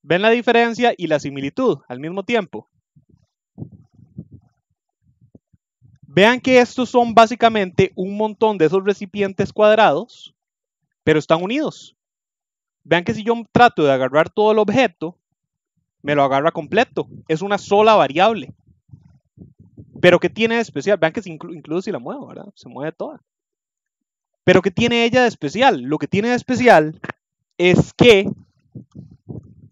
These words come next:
separa a lo largo de su tamaño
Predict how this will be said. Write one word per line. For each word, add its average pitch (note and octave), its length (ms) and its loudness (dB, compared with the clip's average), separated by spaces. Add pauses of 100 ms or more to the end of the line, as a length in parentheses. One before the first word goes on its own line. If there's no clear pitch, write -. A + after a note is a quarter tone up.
separa G3 880 6 (1040)
a D3+ 80 -2
lo C#3+ 140 0
largo G3+ 380 6
de A#3 80 6
su B3 120 -8
tamaño A#3+ 600 2